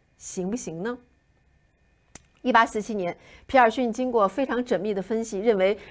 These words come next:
让火车入地是一个大胆但是可行的设想，所以他就毅然地辞去了自己律师的工作，独自在家专心地去开始设计，在这个城市里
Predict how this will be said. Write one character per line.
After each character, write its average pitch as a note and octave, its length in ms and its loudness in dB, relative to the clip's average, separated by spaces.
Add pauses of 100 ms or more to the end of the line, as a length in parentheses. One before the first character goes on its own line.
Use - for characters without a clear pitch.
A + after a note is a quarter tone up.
让 E4+ 200 4
火 - 300 -2
车 C#4 180 -4
入 D4+ 240 0
地 C4 280 -4
是 B3 180 -6
一 B3+ 80 0
个 C4 100 -2
大 F#4 240 0
胆 G#2 300 -6 (220)
但 C#4 160 2
是 B3+ 120 0
可 - 280 -2
行 E3+ 200 -8
的 G#3+ 120 -4
设 G#3 180 -4
想， D3+ 240 -12 (460)
所 - 160 -2
以 - 20 0
他 G3+ 140 -6
就 G3 120 -2 (160)
毅 C4+ 120 -2
然 E3+ 200 -2
地 F3 280 -6
辞 - 200 -8
去 G3+ 200 -4
了 F#3 100 -2
自 F#3+ 140 -8
己 E3+ 240 -8
律 A3 160 0
师 A3+ 180 -6
的 G3+ 80 -4
工 E3+ 240 -10
作， C#3+ 180 -6 (320)
独 B3+ 200 6
自 F#4 120 0
在 A#3+ 200 0
家 A3 260 -4 (320)
专 D#4+ 260 2
心 D#4 240 -2
地 A#3+ 140 0
去 - 160 -8
开 A3+ 180 -4
始 F#3 120 -6
设 F#3+ 240 0
计， F#3 260 -6 (180)
在 D#4 140 -2
这 D#4+ 80 0
个 C4+ 80 0
城 F#3+ 240 -4
市 C4+ 220 -4
里 E3+ 200 -4